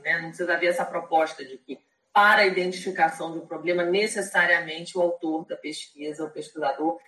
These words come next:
tenha que apresentar uma solução. Tem muitos problemas que, com os quais a gente, é, precisa refletir muito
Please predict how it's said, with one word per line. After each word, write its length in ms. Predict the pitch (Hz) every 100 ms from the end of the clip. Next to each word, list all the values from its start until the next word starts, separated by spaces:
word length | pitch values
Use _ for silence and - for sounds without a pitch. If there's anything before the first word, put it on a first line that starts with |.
| _ -
tenha 140 | 185
que 60 | -
apresentar 520 | 190 190 202 196 165
uma 120 | 175
solução. 480 | 175 190 - 170 - -
Tem 80 | 180
muitos 240 | 156 -
problemas 480 | - 170 - 170 175
que, 220 | - 190 _ _ _ _ _
com 80 | 151
os 100 | -
quais 360 | 185 - 156
a 40 | 165
gente, 420 | 165 170 170 185
é, 1000 | 185 175 - 143 143 139 135 - - - _ _ _ _ _ _ _ _ _ -
precisa 240 | 180 175
refletir 600 | 185 180 175 165 220 202
muito 600 | 185 196 220 233 - 262